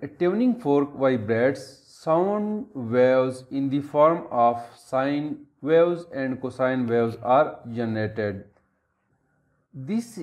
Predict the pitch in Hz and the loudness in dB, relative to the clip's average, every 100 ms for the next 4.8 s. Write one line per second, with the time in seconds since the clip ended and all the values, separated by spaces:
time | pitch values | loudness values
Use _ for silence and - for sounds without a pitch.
0 | - 143 139 139 139 123 120 127 156 156 | -2 2 2 -2 2 4 6 4 0 -6
1 | - - 131 123 - 131 127 131 170 175 | -16 -12 -10 -8 0 2 2 -2 0 2
2 | 180 165 - - 123 123 135 139 160 - | 2 -2 -12 -10 -6 -2 -2 -4 -8 -8
3 | - 117 117 123 - _ - 127 120 117 | 0 2 2 0 -8 _ -8 -8 -2 0
4 | 127 151 - 113 110 107 101 | 0 -4 -10 -4 2 2 2